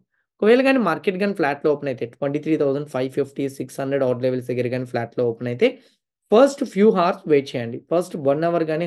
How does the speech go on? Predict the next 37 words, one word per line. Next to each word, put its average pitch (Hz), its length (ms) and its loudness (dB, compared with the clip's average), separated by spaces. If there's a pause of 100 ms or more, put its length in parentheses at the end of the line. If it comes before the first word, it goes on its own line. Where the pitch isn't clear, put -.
హాఫ్ 131 240 -4
అన్ 147 100 -4
అవర్‌లో 135 280 0 (100)
కానీ 120 200 -4 (580)
anything 196 360 2 (140)
ఈ - 80 -4
స్వింగ్ 170 360 -2
లెవెల్ 180 220 0 (140)
above 160 320 4
కానీ 160 160 -4 (100)
సస్టైన్ 143 440 -4
అయితే 117 180 -4 (100)
మాత్రం, 120 240 -4 (140)
లేకపోతే 147 400 0 (160)
డైరెక్ట్‌గా 156 520 0
వెళ్ళి 139 260 -4
ఈ - 100 -6
స్వింగ్ 143 300 -6 (180)
టచ్ 120 260 -4
అయినా 131 160 -4 (120)
సరే 120 180 0 (480)
mostly 226 520 4 (240)
ఇక్కడి 208 340 4
నుంచి 214 240 -2 (180)
బ్రేక్ 190 320 4
అవుతుందా 196 380 0 (100)
లేదా 165 220 2
అనేది 208 260 -4
మనం 151 140 -4 (100)
చూడాలి. 117 340 -2 (460)
మార్కెట్ 220 400 4
గ్యాప్ 165 220 4
అప్ 214 160 -4
ఓపెన్ 175 180 -2
అయ్యి 202 160 -2
పాజిటివ్ 160 360 -2
సైడ్ 185 120 0